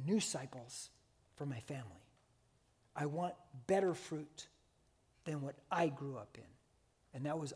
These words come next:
always a big deal for me, that I am a cycle breaker and I'm a cycle maker. Because the fruit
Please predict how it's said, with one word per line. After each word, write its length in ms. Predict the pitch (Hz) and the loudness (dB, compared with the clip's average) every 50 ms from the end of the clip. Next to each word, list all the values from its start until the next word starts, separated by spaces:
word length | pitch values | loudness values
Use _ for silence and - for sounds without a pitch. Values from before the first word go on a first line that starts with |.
| - - | -4 -2
always 400 | 165 175 180 185 196 202 180 - - | 2 4 4 6 4 4 2 -2 -6
a 80 | 135 131 | -6 -6
big 380 | 120 - 175 175 165 147 135 | -2 4 4 4 4 4 2
deal 240 | 135 165 165 151 135 | 0 2 2 2 0
for 220 | - - - 120 | -4 -10 -12 -12
me, 240 | 107 101 95 90 - _ _ _ _ _ _ _ _ _ _ _ - | -12 -12 -14 -16 -18 _ _ _ _ _ _ _ _ _ _ _ -12
that 140 | 135 135 - - - | -12 -12 -12 -10 -4
I 380 | - 165 160 165 170 180 180 175 - - - - - | -2 0 0 2 2 0 0 -2 -6 -14 -20 -16 -12
am 100 | - 123 | -10 -8
a 80 | 123 117 | -8 -6
cycle 380 | - - - 165 160 165 165 | -6 -4 -2 -2 -2 -4 -6
breaker 440 | 135 - 151 147 143 143 - 156 147 - - - - _ _ - | -6 -6 -4 -6 -6 -4 -4 -6 -6 -6 -10 -20 -20 _ _ -8
and 120 | 135 139 | -4 -2
I'm 160 | 139 139 139 120 | -2 0 -2 -4
a 80 | 110 | -4
cycle 580 | - - - - - 151 143 135 - 143 139 - _ - | -4 -4 -4 -2 -2 -2 -4 -4 -6 -8 -10 -12 _ -14
maker. 260 | 117 113 110 - - - - - _ _ _ _ _ _ _ _ _ _ _ _ _ _ - | -12 -12 -12 -14 -16 -20 -20 -20 _ _ _ _ _ _ _ _ _ _ _ _ _ _ -12
Because 280 | - 139 - 160 147 - | -8 -6 -4 -4 -4 -4
the 100 | - 120 | -6 -8
fruit 460 | - - - - 190 214 214 196 | -10 -8 -4 0 0 0 0 -2